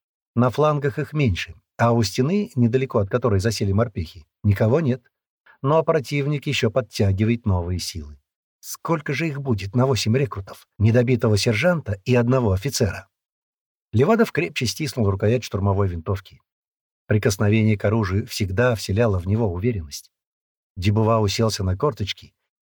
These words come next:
и несколько раз качнулся вперёд-назад, чтобы убедиться, что с ним действительно всё в порядке. Подав второму лейтенанту знак, что он в норме, комендор-сержант перебрался поближе к телу мёртвого террориста.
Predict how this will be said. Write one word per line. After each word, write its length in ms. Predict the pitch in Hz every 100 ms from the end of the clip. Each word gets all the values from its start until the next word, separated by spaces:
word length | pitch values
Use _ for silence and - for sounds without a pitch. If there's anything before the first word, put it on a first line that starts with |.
| -
и 100 | 117
несколько 420 | 196 202 202 -
раз 160 | 156 160
качнулся 500 | 165 - 131 123 160
вперёд-назад, 760 | - 110 101 - 117 92 87 - _ _ -
чтобы 340 | - 110 110
убедиться, 480 | 104 107 113 127 101
что 200 | - 107
с 120 | 98
ним 160 | 117 101
действительно 560 | 95 - 127 110 90
всё 200 | 80 120
в 80 | 104
порядке. 440 | 110 110 101 - - _ _ _ _ _ _ _
Подав 340 | 107 113 110 -
второму 420 | - 107 117 107
лейтенанту 440 | 101 110 107 101 98
знак, 300 | 123 135 101
что 260 | - 120 110
он 300 | 127 113 92
в 100 | 107
норме, 400 | 143 90 80 - _ _ _ -
комендор-сержант 920 | 131 196 196 220 202 170 139 160 139
перебрался 500 | 170 151 117 131 151
поближе 400 | 160 131 127 139
к 60 | -
телу 300 | - 110 127
мёртвого 400 | 107 101 107 110
террориста. 600 | 120 127 104 - 98